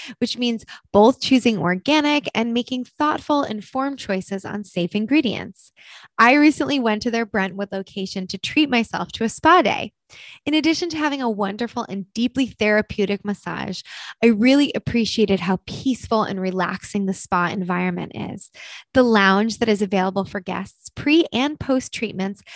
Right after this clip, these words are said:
felt like a little sanctuary and retreat away from the outside hustle and bustle of L A. We are so excited to now be able to offer our listeners a discount at all Milk and Honey spas, including both L A locations in Culver City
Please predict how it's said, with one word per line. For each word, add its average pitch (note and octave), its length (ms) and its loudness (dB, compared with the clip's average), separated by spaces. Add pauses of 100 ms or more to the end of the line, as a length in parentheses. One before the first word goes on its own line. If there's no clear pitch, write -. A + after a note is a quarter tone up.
(180)
felt A#3 200 0
like G#3+ 120 -2
a G#3+ 60 -2
little G3 280 0
sanctuary A#3 800 -2
and B3 160 -6
retreat G3+ 560 -4
away G3+ 240 -2
from G3 160 -12
the F#3 160 -6
outside A#3+ 480 -2
hustle A3+ 360 -8
and A#3 180 -12
bustle F#3+ 360 -2
of F#3+ 220 -4
L F#3+ 160 -4
A. A3 320 -2 (520)
We C4 160 6
are C#4+ 80 8
so F4+ 340 4
excited C#4+ 640 0
to C#4 100 -4
now A#3 220 -2
be A#3 200 -2
able A3+ 140 -2
to G#3+ 80 -4
offer G#3+ 300 -4
our G3+ 160 -4
listeners A3+ 560 -6
a F#3+ 140 -6 (160)
discount G#3+ 560 -2
at G3 140 -4 (140)
all D#4 320 6
Milk C4+ 280 2
and C4 120 -2
Honey G#3+ 260 -2
spas, F#3 520 -6 (360)
including C#4+ 680 2
both A3 260 2 (160)
L A3+ 160 0
A D4+ 120 0
locations G#3+ 760 -4
in A3+ 200 -12
Culver A#3+ 440 2
City F#3 400 -6